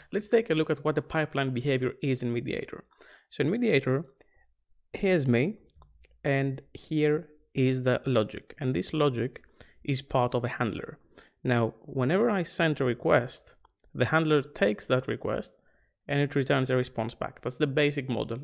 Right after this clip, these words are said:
And what we did is we broke this request to a query and a command.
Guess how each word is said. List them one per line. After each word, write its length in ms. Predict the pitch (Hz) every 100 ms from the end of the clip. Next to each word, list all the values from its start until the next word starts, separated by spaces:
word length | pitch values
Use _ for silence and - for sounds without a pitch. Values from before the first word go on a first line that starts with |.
| -
And 160 | 139
what 160 | 151 -
we 80 | 135
did 220 | 233 226
is 160 | 170
we 100 | 151
broke 400 | 135 135 143 135
this 380 | - 123 127 - -
request 640 | 123 - 131 123 - -
to 120 | 131
a 60 | 120
query 460 | - 127 120 120 - _ - _
and 140 | 139 127
a 40 |
command. 440 | - 117 101 -